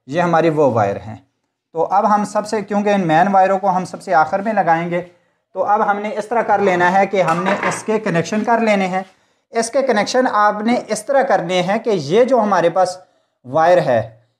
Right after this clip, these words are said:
मिसाल के तौर पे ये जो सारी ब्लैक वायर हैं, आपने इन तमाम ब्लैक वायर को एक जगह के ऊपर कर देना है। आपने इस तरह रख के, एक जगह के ऊपर करके, यहाँ पे रख के आपने इन्हें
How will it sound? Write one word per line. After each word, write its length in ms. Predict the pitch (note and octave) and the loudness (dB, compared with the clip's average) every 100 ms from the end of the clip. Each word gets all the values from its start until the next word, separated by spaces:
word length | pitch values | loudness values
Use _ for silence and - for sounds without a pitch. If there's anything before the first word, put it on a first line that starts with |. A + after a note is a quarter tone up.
| _ | _
मिसाल 360 | C#3+ F3 F3+ F#3+ | -10 -2 -2 0
के 80 | G3+ | 2
तौर 200 | G3 F#3+ | 2 4
पे 80 | F#3 | 2
ये 160 | G3+ | 2
जो 120 | G#3 G3+ | 0 -2
सारी 360 | - F#3+ B3+ G3 | -2 0 2 2
ब्लैक 340 | F#3 F3+ F3 | 4 4 4
वायर 220 | D#3+ C#3+ | 2 2
हैं, 140 | C3 B2+ | 2 -2
आपने 340 | F3 G3+ G#3+ G3+ | -2 -2 -2 -4
इन 100 | F#3+ | -4
तमाम 440 | F3+ D#3 F3 A#3+ G#3+ | -4 0 2 4 2
ब्लैक 360 | G3+ G3+ G3+ | 4 4 2
वायर 260 | F#3+ F#3+ F#3+ | 2 4 2
को 200 | G3 G3+ - _ _ _ - | 0 -2 -4 _ _ _ -4
एक 220 | A3 G3 | -2 0
जगह 240 | A3 G3 F#3 | 2 2 2
के 120 | F#3 | 0
ऊपर 220 | E3+ F#3 | 0 0
कर 180 | E3+ C#3 | 2 0
देना 260 | B2+ A#2 A2+ | 0 -2 -2
है। 200 | A#2 A2 _ _ _ _ _ - | -6 -14 _ _ _ _ _ -6
आपने 340 | D#3+ F3+ F#3 | -4 0 2
इस 120 | F3+ F#3+ | 2 4
तरह 140 | F3+ | 4
रख 240 | F3 F#3 | 4 2
के, 120 | A3+ A3+ - _ _ _ _ _ _ _ _ _ _ _ _ _ _ - | -4 -6 -8 _ _ _ _ _ _ _ _ _ _ _ _ _ _ -4
एक 220 | G3 G#3+ | 0 2
जगह 240 | F#3 G3+ F#3+ | 4 4 4
के 120 | F#3+ | 2
ऊपर 200 | E3+ F3+ | 2 2
करके, 400 | F3+ F3+ F3+ F#3+ - _ _ _ A#2+ | 2 0 2 0 -2 _ _ _ -6
यहाँ 260 | C3 B2 | -2 -2
पे 140 | D3 F3 | 2 2
रख 200 | F3+ F3+ | 2 0
के 140 | G3+ G3+ _ _ _ - | -4 -8 _ _ _ -4
आपने 380 | D#3 D#3+ E3+ E3 | -2 -2 -2 -4
इन्हें 180 | F3+ | -4